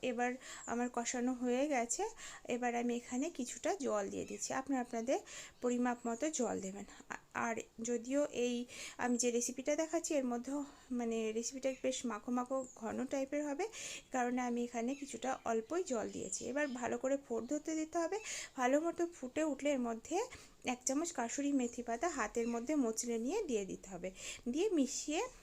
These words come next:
আরও কিছুক্ষণ ফুটিয়ে নিতে হবে। কিছুক্ষণ ফুটে এলে এবার ভেজে রাখা চিংড়ি মাছগুলোকে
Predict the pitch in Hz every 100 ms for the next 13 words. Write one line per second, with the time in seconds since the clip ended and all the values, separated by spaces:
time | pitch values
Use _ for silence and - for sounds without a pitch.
0 | - - 294 359 311 277 254 - 359 -
1 | 269 254 220 190 190 202 202 202 - -
2 | - - 320 359 - 359 349 - 285 -
3 | 320 254 233 427 508 - - - 254 294
4 | 294 247 233 240 240 320 330 262 233 233
5 | 226 226 - 226 226 330